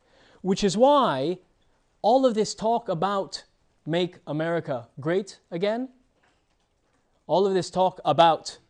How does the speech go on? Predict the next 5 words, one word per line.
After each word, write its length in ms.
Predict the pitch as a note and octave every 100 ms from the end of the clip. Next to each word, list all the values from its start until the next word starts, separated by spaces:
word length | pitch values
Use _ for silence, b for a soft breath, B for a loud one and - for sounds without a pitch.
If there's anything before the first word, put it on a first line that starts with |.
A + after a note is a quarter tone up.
| _ _ _
well, 180 | - E3
Britain 480 | E3 C3+ F3 F3+ E3
for 260 | - E3 C#3+
Brits, 540 | D#3 B3 - - - _ _ _ _ _ _ _ _ _ _ _ _ _ _ _ _ _ _ _ _ _ _ -
is 240 | G#3+ F#3+